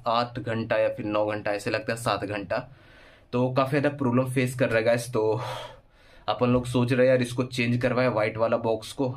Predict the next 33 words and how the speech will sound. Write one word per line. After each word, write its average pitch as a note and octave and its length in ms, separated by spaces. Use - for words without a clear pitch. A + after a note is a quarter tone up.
दिखवाए, A#2 560
तो A2+ 180
उन्होंने A2 320
बोला A2 240
यार A#2 180
इसको A2+ 220
change A#2 380
करना A2+ 240
पड़ेगा, B2+ 420
तो B2 60
आप A#2+ 120
shop B2 300
पे A#2 60
लेके G2 220
आना। F2 260
तो A2+ 320
मैंने A2 220
बोला B2 220
ठीक G#2+ 260
है, C3+ 260
काफ़ी G2+ 260
दिन, A#2 240
अभी G#2+ 340
दस A2 180
दिन A2+ 200
हो A2 80
गए, A#2+ 120
दस A2 140
दिन A2 200
पहले G#2 240
ही A2 60
बोले G2+ 240
थे। G#2+ 120